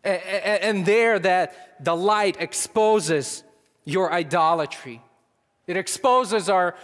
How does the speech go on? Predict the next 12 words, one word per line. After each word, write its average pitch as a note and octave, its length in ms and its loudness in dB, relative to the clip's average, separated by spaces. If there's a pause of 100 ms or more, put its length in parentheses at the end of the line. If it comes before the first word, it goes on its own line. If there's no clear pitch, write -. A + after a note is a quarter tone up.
(120)
our D#3+ 140 -2
secret - 540 -4
sins. F3+ 680 -2 (200)
It F#3+ 160 0
lays A3 500 0 (100)
everything C4+ 800 0 (160)
as G3+ 260 -2
it A#3+ 120 0
is G3+ 300 2
before G#3 380 0
our F#3+ 220 2
eyes C3+ 800 -2